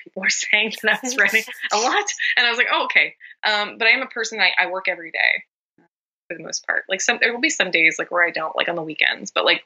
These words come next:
the Monday through Friday, um, at least, I, I work every day working on something. And I, if I'm not working on something, I start to feel, like, very anxious. So, yeah, I have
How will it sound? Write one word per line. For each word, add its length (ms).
the 140
Monday 340
through 200
Friday, 540
um, 560
at 160
least, 480
I, 220
I 100
work 280
every 260
day 160
working 280
on 140
something. 680
And 160
I, 360
if 120
I'm 120
not 220
working 240
on 100
something, 360
I 60
start 240
to 80
feel, 240
like, 200
very 420
anxious. 840
So, 560
yeah, 160
I 80
have 200